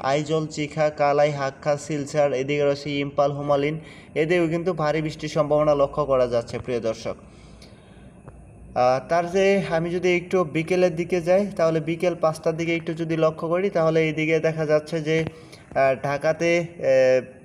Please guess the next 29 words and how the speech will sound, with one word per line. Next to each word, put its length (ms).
আবারও 720
অতি 240
ভারী 260
বৃষ্টির 280
সম্ভাবনা 500
লক্ষ্য 260
করা 180
যাচ্ছে, 300
যেমন 500
ঢাকা, 360
কুমিল্লা, 640
ময়মনসিংহ, 580
রাজশাহী, 480
মেহেরপুর, 520
মালদা, 440
কালাই, 420
আহ, 720
প্রত্যেকটা 520
অঞ্চলেই 360
ভারী 220
বৃষ্টির 260
সম্ভাবনা 420
লক্ষ্য 300
করা 200
যাচ্ছে। 220
আমি 140
যদি 140
ময়মনসিংহে 580
যাই, 200